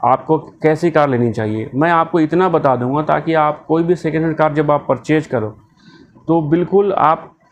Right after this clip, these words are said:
बहुत ही सही से और बहुत ही बेहतरीन तरीके से आप कार को select कर सकते हो और financially loss से बच सकते हो और एक आप right option choice कर सकते हो। तो चलिए सबसे पहले मैं document पे चलता हूँ। सब, सबसे पहले किसी भी कार को जब हम purchase करते हैं, तो उस कार की documents verify करना हमें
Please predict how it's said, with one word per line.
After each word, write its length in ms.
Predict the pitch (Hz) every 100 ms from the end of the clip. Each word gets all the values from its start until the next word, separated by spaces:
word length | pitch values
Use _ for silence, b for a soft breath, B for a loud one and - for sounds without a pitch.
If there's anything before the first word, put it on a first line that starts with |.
| _ _ 147
बहुत 300 | 139 170 175
ही 80 | 185
सही 320 | 175 160 175
से 140 | 180
और 140 | 180 165
बहुत 320 | 147 156 160
ही 60 |
बेहतरीन 520 | 151 127 127 143 190 180
तरीके 320 | 151 143 139
से 160 | -
आप 320 | 147 127 160 -
कार 180 | 127 120
को 140 | 135
select 320 | 123 127 139
कर 100 | 151
सकते 340 | 147 147 131 151
हो 340 | 143 156 - b b -
और 140 | 131
financially 540 | 131 131 135 135 147 156
loss 280 | 139 151
से 80 | 160
बच 160 | 147 147
सकते 300 | 143 127 147
हो 120 | 147
और 240 | 139 139
एक 120 | 139 143
आप 160 | 139
right 380 | 120 131 160 - - b b b b _ _ _ - -
option 400 | 139 123 175 175
choice 320 | 156 135 127
कर 120 | 123
सकते 320 | - 107 -
हो। 220 | 110 117 _ _ -
तो 100 | 127
चलिए 360 | 147 151 170
सबसे 220 | 160 151
पहले 200 | 151 151
मैं 200 | 156 151
document 460 | 131 120 135 151 147
पे 60 | 135
चलता 280 | 123 107
हूँ। 180 | 107 - _
सब, 280 | 147 -
सबसे 300 | - 156 -
पहले 260 | 175 170 180
किसी 300 | 165 170 190
भी 120 | 180
कार 240 | 175 156 156
को 100 | 160
जब 140 | 156
हम 120 | 151
purchase 420 | 135 131 143 147
करते 260 | - 117 123
हैं, 100 | 101
तो 80 | 135
उस 100 | -
कार 160 | 143 135
की 120 | 147
documents 600 | 131 135 127 139 156 156
verify 380 | 127 135 131 131
करना 320 | 127 127 123
हमें 280 | 117 131 147